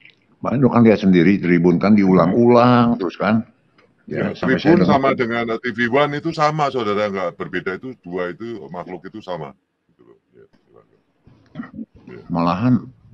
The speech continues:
Speaker 1: apa, memojokkan Sheikh Panji kan?
Speaker 2: Betul.
Speaker 1: Ya, kalau saya lihat tuh. Ya. Nah, jangan begitulah, kita normal lah sebagai media sosial kan, jangan begitu, kita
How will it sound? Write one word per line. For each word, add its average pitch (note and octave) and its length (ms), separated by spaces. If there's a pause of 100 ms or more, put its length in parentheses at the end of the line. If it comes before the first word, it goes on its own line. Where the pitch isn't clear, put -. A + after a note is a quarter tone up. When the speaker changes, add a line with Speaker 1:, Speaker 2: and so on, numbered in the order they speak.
Speaker 1:
apa, A#2+ 400
memojokkan F#2 800 (320)
Sheikh - 240
Panji A2 320
kan? E2 320 (480)
Speaker 2:
Betul. G2 240
Speaker 1:
Ya, F#2 80
kalau E2 160
saya D#2+ 160
lihat C#2+ 240
tuh. A#1 160 (1040)
Ya. - 400 (340)
Nah, B2 160
jangan B2+ 240
begitulah, B2+ 600
kita C3 180
normal B2 460
lah F2 100
sebagai F2+ 400
media F2 320
sosial D#2 480
kan, A2+ 220 (260)
jangan A2 240
begitu, G#2+ 380
kita F#2+ 180